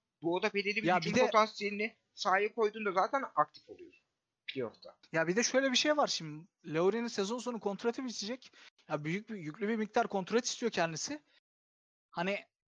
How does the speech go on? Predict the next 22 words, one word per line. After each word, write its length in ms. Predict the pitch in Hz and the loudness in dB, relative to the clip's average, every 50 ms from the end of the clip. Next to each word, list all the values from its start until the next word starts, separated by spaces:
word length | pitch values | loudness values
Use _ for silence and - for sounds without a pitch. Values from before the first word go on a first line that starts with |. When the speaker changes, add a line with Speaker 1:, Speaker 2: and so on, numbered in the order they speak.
| _ _ _ _ - - - - _ - 180 170 | _ _ _ _ -20 -20 -20 -20 _ -16 -6 0
Speaker 2:
zaten 400 | 170 196 220 - 269 226 208 190 | 2 2 4 4 2 2 0 -4
Vucevic 360 | 160 156 - 247 262 240 - | -6 -2 0 0 0 0 2
gelmeden 360 | - 247 254 269 269 254 240 | 2 2 2 2 0 -2 -2
önce 180 | 240 226 214 226 | -2 -2 0 0
de 60 | 220 | 0
kalacak 340 | 202 - 180 175 170 226 226 | 0 0 0 0 0 -2 -4
mı 80 | 233 190 | -4 -2
kalmayacak 400 | 202 202 214 220 196 196 - - | 0 0 0 0 -2 -4 -6 -8
mı 280 | 170 151 151 151 151 | -12 -12 -12 -12 -12
çok 260 | - - 185 175 143 | -8 -6 -6 -6 -2
belli 240 | 151 165 165 170 175 | -2 -2 0 0 -2
değildi. 360 | 170 180 185 180 156 127 120 _ _ _ _ _ _ - | -2 -2 -2 -2 -4 -8 -8 _ _ _ _ _ _ -10
Ya 80 | 156 | -6
şimdi 240 | 135 - 170 190 196 | -4 -4 -2 -2 -2
Vucevic 320 | 185 180 - 254 254 240 - | -2 0 0 0 0 0 2
gelerek 320 | - 233 247 262 226 165 | 2 4 4 4 4 2
elini 300 | 160 156 151 170 196 214 | 0 -2 -2 0 0 2
de 100 | 202 190 | 2 2
rahatlatmış 500 | 175 160 160 - - 160 - - - - | 4 2 0 0 -4 -12 -10 -6 -6 -4
oldum 220 | 196 175 156 143 139 | -4 -4 -4 -6 -8
bu 60 | 127 | -8
konuda. 340 | - 135 123 123 123 127 | -8 -8 -10 -10 -10 -14